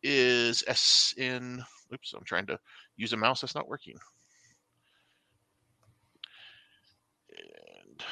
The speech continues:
trying to pull it up. It is,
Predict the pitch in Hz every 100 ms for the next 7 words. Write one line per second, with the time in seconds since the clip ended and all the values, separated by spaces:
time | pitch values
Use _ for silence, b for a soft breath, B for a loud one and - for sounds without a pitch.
0 | B B - 107 82 - 107 101 123 -
1 | - B B B _ 120 113 - 123 131
2 | 123 127 123 - -